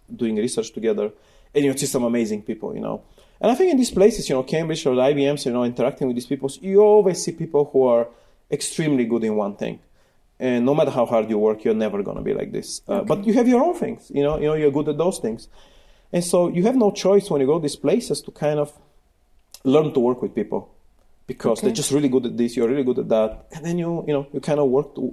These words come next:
Speaker 1: uh, learn to work together. And this was also very useful building, uh, building, building up experience for me, being in the center, you know, seeing now the researchers on the other side.
Speaker 2: Mm-hmm.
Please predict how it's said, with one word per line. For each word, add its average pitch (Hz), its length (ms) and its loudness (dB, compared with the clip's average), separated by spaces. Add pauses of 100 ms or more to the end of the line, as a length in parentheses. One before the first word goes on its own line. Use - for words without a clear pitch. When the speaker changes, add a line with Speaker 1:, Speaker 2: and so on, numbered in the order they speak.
(120)
Speaker 1:
uh, 113 340 0
learn 143 140 0
to 123 100 -8
work 120 200 -4
together. 214 340 0 (840)
And 160 220 -2
this 185 120 -2
was 160 120 -2
also 170 220 -2
very 143 160 4
useful 139 280 0
building, 131 400 0
uh, 123 240 -2
building, 127 420 0
building 120 300 2
up - 100 -6
experience 117 420 -8
for 123 140 -6
me, 123 120 -2
being 120 200 -2
in 117 120 -4
the 117 80 -2
center, 110 560 -2 (200)
you 117 80 -6
know, - 60 -6
seeing 131 240 0
now 120 160 2
the 120 100 4
researchers 131 580 -2
on 110 100 -4
the 110 80 0
other 113 180 -2
side. - 340 -2
Speaker 2:
Mm-hmm. 208 340 0